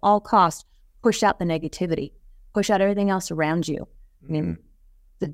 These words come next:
Speaker 1: the, the six people you spend your most time with is who you're <laughs> gonna become.
Speaker 2: Right.
Speaker 1: So who are you spending your most time with? And if they're not adding, and they're not celebrating you, and they're not adding value to your life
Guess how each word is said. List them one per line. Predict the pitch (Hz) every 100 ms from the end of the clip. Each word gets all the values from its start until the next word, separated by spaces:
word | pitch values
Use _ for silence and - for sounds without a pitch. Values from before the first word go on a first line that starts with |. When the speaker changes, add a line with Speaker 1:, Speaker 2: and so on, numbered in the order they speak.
| -
Speaker 1:
the, | 185 175 _
the | 190
six | 175 160 -
people | - 233 226
you | 185
spend | - 202
your | 185
most | 180 -
time | 190 208
with | 277 - _ - - -
is | - 185 -
who |
you're | 220 226 -
<laughs> | -
gonna | 226
become. | 202 - 233 - - 277
Speaker 2:
Right. | 262 214 - - _ -
Speaker 1:
So | - - - 214
who | - 254
are | 294
you | 277 294
spending | - - - 233 240 214 - -
your | 190 208
most | 214 214 214
time | - 214 226
with? | 175 151 - - 262 -
And | 202 208
if | 202
they're | 196
not | 190 208 240 -
adding, | 170 190 240 285 -
and | 175
they're | 185
not | 208 -
celebrating | - 190 214 220 240 262 240
you, | 247 285 - -
and | 175
they're | 180
not | 196
adding | 190 190 180
value | 165 160 202 214
to | -
your | 220
life | 202 202 254